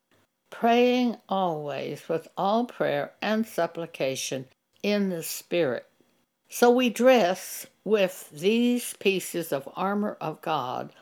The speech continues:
that are listed here. Truth, the breastplate of righteousness,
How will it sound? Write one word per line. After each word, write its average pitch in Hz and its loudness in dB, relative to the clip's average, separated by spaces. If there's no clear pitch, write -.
that 175 2
are 160 4
listed 175 -2
here. 127 -6
Truth, - 0
the - 0
breastplate 196 0
of 175 -2
righteousness, 175 -4